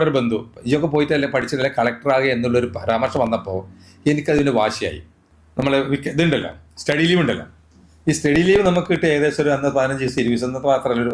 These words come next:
ഒരു, ഒരു സ്കൂൾ പൂട്ടിയിട്ട് ഈ പതിനഞ്ച് ദിവസം, ഈ, എന്ത്, ഇരുപത് ദിവസത്തിൻ്റെ ഉള്ളിൽ ഞാൻ പറഞ്ഞ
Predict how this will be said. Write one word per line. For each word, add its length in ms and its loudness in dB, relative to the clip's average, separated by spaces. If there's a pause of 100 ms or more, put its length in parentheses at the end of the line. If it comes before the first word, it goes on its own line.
ഒരു, 120 0
ഒരു 120 -4
സ്കൂൾ 220 -12
പൂട്ടിയിട്ട് 260 -10 (600)
ഈ 80 2 (180)
പതിനഞ്ച് 400 2
ദിവസം, 240 0
ഈ, 100 2 (160)
എന്ത്, 160 0 (140)
ഇരുപത് 220 0
ദിവസത്തിൻ്റെ 300 -2
ഉള്ളിൽ 300 -6
ഞാൻ 140 0 (120)
പറഞ്ഞ 160 0